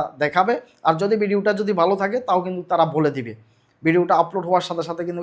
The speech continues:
এই জিনিসটা আমরা বুঝতে পারবো। এই যে দেখতে পাচ্ছেন সাইফুল ভাই ডাবল জিরো টু, সাইফুল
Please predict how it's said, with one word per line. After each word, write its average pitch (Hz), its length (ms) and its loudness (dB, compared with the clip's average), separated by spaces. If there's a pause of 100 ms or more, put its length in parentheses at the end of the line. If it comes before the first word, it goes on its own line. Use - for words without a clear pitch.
এই 156 120 -4
জিনিসটা 151 280 -8
আমরা 147 200 -6
বুঝতে 139 260 -10
পারবো। 143 200 -8 (640)
এই 165 140 0
যে 185 120 0
দেখতে 165 200 -2
পাচ্ছেন 202 220 0 (100)
সাইফুল 165 320 0
ভাই 190 100 2 (120)
ডাবল 151 180 2 (100)
জিরো 180 140 2 (160)
টু, 226 80 0 (1000)
সাইফুল 165 300 2